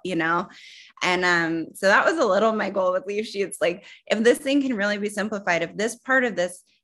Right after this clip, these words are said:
is, um, you know, can be more accessible to the entrepreneurs who would call me when I'm, you know, charging X amount of money, there's no way they can afford to work with me,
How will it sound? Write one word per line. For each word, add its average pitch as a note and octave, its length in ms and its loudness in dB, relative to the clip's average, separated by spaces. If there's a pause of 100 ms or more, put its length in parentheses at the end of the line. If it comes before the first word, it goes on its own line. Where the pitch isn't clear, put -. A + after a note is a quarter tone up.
(120)
is, F3 420 -2 (580)
um, C3 540 -2 (220)
you G3 120 -4
know, F3+ 140 0
can G3+ 180 -6
be A3 140 -4
more A#3 180 2
accessible E3 920 -6
to - 140 -16
the F3 160 -2
entrepreneurs F3 600 -6
who - 100 -16
would D3+ 120 -10
call G3+ 280 -4
me F#3 220 -4
when E3+ 220 -4
I'm, E3+ 240 -6 (380)
you E3+ 160 -8
know, D#3 160 -4
charging E3+ 480 -2
X F3 260 -6
amount E3+ 220 -2
of E3 40 -4
money, E3+ 600 -2
there's F#3 260 0
no G3+ 160 2
way F#3+ 140 4
they E3+ 120 0
can F3 120 -8
afford D#3+ 320 -4
to E3 80 -2
work D#3+ 180 -2
with F3 140 -8
me, D#3 260 -2